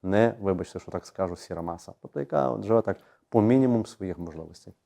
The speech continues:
Думаю, якщо реально хочете змінити світ, ви маєте дійсно світити яскраво. Вимагати від себе наповну, як то кажуть, ну, викладатися наповну. І жити, як то кажуть, отримуючи задоволення від того, як ви проживаєте кожен момент.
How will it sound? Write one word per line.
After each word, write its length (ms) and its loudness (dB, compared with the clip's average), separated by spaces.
Думаю, 180 0
якщо 200 -2
реально 220 0
хочете 360 -2
змінити 380 -4
світ, 400 -12
ви 140 -12
маєте 360 -8
дійсно 320 -8
світити 360 -10
яскраво. 400 -10
Вимагати 540 2
від 100 -8
себе 200 -10
наповну, 580 -8
як 120 -12
то 80 -10
кажуть, 280 -8
ну, 140 -6
викладатися 760 2
наповну. 460 -10
І 60 -8
жити, 280 2
як 100 2
то 100 -8
кажуть, 220 0
отримуючи 420 -2
задоволення 480 -2
від 140 -8
того, 180 -2
як 280 -2
ви 80 -8
проживаєте 460 -8
кожен 240 -14
момент. 320 -18